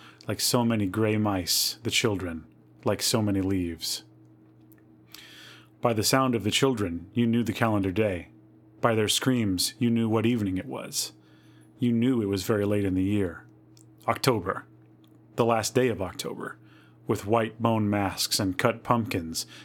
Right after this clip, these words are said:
and the smell of dropped candle wax. No, things hadn't been right for some time.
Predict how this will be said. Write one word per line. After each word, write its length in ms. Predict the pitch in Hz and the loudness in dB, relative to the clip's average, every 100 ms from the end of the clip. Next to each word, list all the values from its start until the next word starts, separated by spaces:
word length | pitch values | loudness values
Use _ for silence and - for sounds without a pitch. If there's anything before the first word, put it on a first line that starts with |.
| - | -6
and 80 | 107 | 0
the 60 | |
smell 320 | - 123 113 | 0 2 0
of 100 | 98 | -2
dropped 440 | - 110 98 - - | -2 -2 -2 -4 -8
candle 340 | - 104 92 | -2 0 -2
wax. 520 | 90 - - - - - - - - - - - | -4 -8 -8 -10 -10 -12 -20 -20 -20 -20 -20 -6
No, 300 | - 110 90 - - - - - - - - | 0 0 -2 -10 -20 -20 -20 -20 -20 -20 -2
things 240 | 135 123 | 0 2
hadn't 240 | 123 117 113 | 2 2 2
been 160 | 113 | 2
right 240 | 107 107 98 | 2 0 -2
for 120 | 98 | -4
some 240 | - 104 | 0 0
time. 320 | 92 101 82 | 0 -4 -4